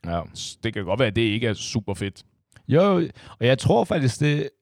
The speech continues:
Speaker 1: altså, l-, især i den her sommer, tror jeg måske, at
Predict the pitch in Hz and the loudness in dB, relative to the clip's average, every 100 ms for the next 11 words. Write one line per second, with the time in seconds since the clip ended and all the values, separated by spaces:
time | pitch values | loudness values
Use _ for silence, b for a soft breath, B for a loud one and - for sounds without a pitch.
0 | _ - 107 135 127 127 139 175 _ _ | _ -4 -2 -2 -4 -8 -10 -14 _ _
1 | _ _ - - 185 120 165 147 - - | _ _ -8 -4 -4 -2 -2 -2 -2 0
2 | - 104 127 135 117 110 107 95 139 147 | 2 4 4 2 2 2 2 -2 -2 -4
3 | 135 98 | -2 -6